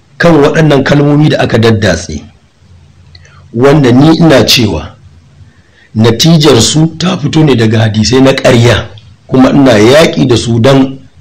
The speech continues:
kare darajar Annabi da rasarwa da magautansa makamin da suke yaƙar Annabi da addinin Musulunci da su. A daidai lokacin da wasu suke datsaya suna cewa, "A'a,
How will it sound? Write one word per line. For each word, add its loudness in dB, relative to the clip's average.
kare 0
darajar -2
Annabi -2
da -2
rasarwa 2
da 0
magautansa 0
makamin 0
da -2
suke -6
yaƙar -4
Annabi -6
da -8
addinin -4
Musulunci -6
da -8
su. -8
A -4
daidai 2
lokacin 2
da 4
wasu -2
suke 2
datsaya 0
suna 0
cewa, -4
"A'a, -2